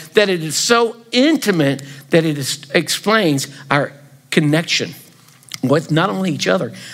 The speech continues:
but our connection with God. So we want to share this at the deepest level. I want you to understand it. Now, if you're ready to argue with me that sex is just physical, I need to ask you a few questions. If sex is just physical,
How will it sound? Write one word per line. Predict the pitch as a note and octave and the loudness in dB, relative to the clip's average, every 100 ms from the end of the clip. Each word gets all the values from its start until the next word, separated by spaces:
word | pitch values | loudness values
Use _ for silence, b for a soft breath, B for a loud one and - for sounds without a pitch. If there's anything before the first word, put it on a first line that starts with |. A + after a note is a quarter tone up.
| B | B
but | C3 | 0
our | C#3+ | 0
connection | - C#3+ E3 E3+ D3 A#2+ - - - | 0 0 0 -2 -4 -6 -10 -16 -4
with | C#3+ C3 - | 0 0 0
God. | D#3 C3+ - - B B B | -2 -2 -10 -18 B B B
So | - F#3+ | 2 4
we | F#3+ | 4
want | B3 A#3 | 2 2
to | F#3 | 0
share | - A3 F#3+ | 2 0 0
this | F3 | -2
at | E3+ | -2
the | D#3 | 0
deepest | C3 G3 F#3+ - | 0 0 0 0
level. | D#3+ C#3+ C#3 | 0 0 0
I | |
want | D3 E3+ F3 | 0 0 0
you | |
to | D3+ | 0
understand | B2 - D3 A#2+ | -2 -2 -2 -2
it. | A#2+ | 2
Now, | E3+ - B B B | 0 0 B B B
if | F#3+ | 2
you're | F3+ | 4
ready | D#3+ A#3 C#4 | 4 2 2
to | G3+ | 2
argue | F3 G#3 G3+ E3+ | 4 2 2 -2
with | C#3+ D3 | -2 0
me | C#3+ | -2
that | C3+ A#2+ | -2 0
sex | G3 F#3 F3+ | 2 2 0
is | D3+ | -4
just | D#3 - | -2 -2
physical, | - B2 A#2+ - A#2+ A#2 B B B | 0 -2 -4 -8 -10 -10 B B B
I | C#3+ | 2
need | D3+ C#3+ | 2 2
to | |
ask | C#3 C3 - | 0 -2 -4
you | C3 | -4
a | |
few | A2+ B2+ | -2 -4
questions. | - A#2+ - - - - - _ _ _ B B B B B B B B | -2 -2 -4 -12 -12 -14 -16 _ _ _ B B B B B B B B
If | E3 | 0
sex | E3 A#3+ A#3+ | 2 0 0
is | B3 | -4
just | A#3 F#3+ | -2 2
physical, | F#3 D#3 C3 A2+ | 2 2 -2 -8